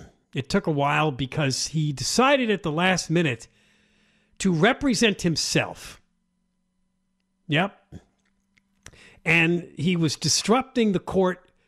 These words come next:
constantly to the point where several times he had to be removed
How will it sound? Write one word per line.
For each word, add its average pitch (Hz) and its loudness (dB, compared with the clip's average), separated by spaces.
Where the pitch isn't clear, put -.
constantly 185 -2
to 151 -4
the 131 -4
point 190 -2
where 135 -4
several 190 -2
times 160 0
he 175 -4
had 202 -2
to 247 0
be 214 0
removed 170 0